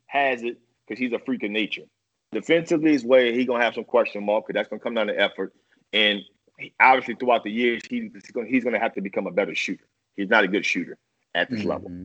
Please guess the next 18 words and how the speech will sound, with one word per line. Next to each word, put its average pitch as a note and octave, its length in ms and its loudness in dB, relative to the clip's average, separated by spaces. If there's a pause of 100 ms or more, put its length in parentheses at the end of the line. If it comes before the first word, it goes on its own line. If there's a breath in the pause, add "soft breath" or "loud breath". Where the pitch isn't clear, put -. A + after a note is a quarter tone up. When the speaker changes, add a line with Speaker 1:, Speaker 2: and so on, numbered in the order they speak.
(100)
Speaker 1:
He's F#2 160 0
just G2 180 -2
not. F#2 260 2 (460)
But A2+ 300 4 (840)
it, C#3 280 2
it, C3+ 120 -6 (560)
it's A#2+ 260 -12
got F#3 200 8
the D#3 80 0
limit D#3+ 220 4
for A#2 80 2
him. F#2+ 260 0
Right C3 160 6
now, C#3 140 6
everything B2+ 400 2
is A#2+ 120 -4
athletic A2+ 440 2
ability. F#2+ 340 -2